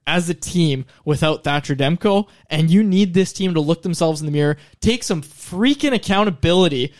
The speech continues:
because right now it's embarrassing. Like, we keep using that word and we keep using unacceptable all the time, uh, as the players do,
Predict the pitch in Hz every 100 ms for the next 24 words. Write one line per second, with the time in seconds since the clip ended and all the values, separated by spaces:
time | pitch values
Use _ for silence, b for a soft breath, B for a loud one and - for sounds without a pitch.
0 | b 175 196 160 202 247 185 226 277 339
1 | 240 190 208 247 226 165 147 160 - B
2 | B 240 202 311 302 226 233 240 226 175
3 | 190 208 190 175 175 233 196 208 190 190
4 | 180 160 - 175 - 190 190 185 180 190
5 | 190 190 208 196 143 156 143 - 160 151
6 | - 165 170 180 - 196 208